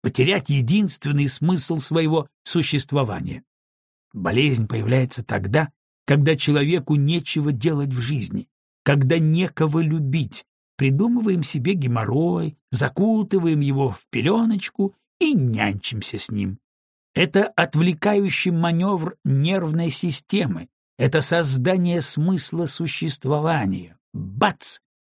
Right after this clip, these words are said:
И есть о чем говорить. Цели в жизни всегда есть. Смысл жизни всегда существует.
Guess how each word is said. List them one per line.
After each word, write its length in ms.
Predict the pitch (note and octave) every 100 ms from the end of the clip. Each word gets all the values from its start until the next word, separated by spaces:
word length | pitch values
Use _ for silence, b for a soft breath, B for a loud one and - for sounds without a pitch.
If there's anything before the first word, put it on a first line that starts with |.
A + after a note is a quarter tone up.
| _ _ _ _
И 80 | A#2
есть 420 | G2 C3+ D#3+ -
о 60 | -
чем 260 | - C3
говорить. 480 | G2+ F2+ G2 A2+ - _ _ _ _ _ _ _ _ _ -
Цели 460 | - A#3 B3 A3
в 100 | F#3
жизни 520 | C3+ D3 G#3 D#3+ D#3+ E3
всегда 640 | - - B2 B2 A#2 C3+
есть. 720 | B2+ G2 F#2+ - - - - _ _ -
Смысл 720 | - A2+ C#3+ F#3 - D3 C#3
жизни 640 | B2+ B2 G3+ F3+ D3+ F3
всегда 640 | D#3 - D#3 A#2+ A#2 C#3 C#3
существует. 960 | - C3 - A#2 - - G#2+ G2+ -